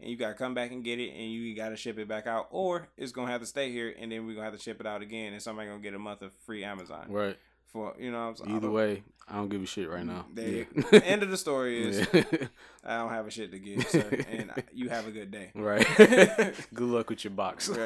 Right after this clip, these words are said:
Speaker 1: yeah, fuck you, man. <laughs> Pussy.
Speaker 2: Oh,
Speaker 1: Oh,
Speaker 2: man.
Speaker 1: man. What's, what's next? What, what's next, man?
Speaker 2: Shit, man. Uh, you been listening to anything music-wise?
Speaker 1: <sighs>
Speaker 2: Anything old, new?
Speaker 1: No, nothing.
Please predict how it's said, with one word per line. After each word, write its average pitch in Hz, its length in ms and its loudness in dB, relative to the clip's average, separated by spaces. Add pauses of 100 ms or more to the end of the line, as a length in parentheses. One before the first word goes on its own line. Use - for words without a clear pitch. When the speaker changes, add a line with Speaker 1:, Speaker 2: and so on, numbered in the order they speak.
Speaker 1:
yeah, 110 140 -2
fuck 131 320 -6
you, - 100 -6
man. 107 240 -6 (460)
<laughs> - 420 -10
Pussy. 110 360 -8 (440)
Speaker 2:
Oh, 107 300 -4
Speaker 1:
Oh, 85 60 -6
Speaker 2:
man. 110 280 -6
Speaker 1:
man. 101 120 -10 (240)
What's, 117 160 -12
what's 117 280 -10
next? 104 240 -6
What, 101 220 -12
what's 123 160 -10
next, 101 280 -8
man? 87 140 -12
Speaker 2:
Shit, 90 380 -10
man. 90 260 -14
Uh, 92 340 -10
you 95 100 -12
been 101 120 -4
listening 104 360 -2
to 101 40 -4
anything 101 380 -4 (120)
music-wise? 104 560 -4 (140)
Speaker 1:
<sighs> - 80 -18 (2500)
Speaker 2:
Anything 90 340 -8
old, 95 300 -4
new? 95 260 -6
Speaker 1:
No, 190 520 -4 (120)
nothing. 135 560 -12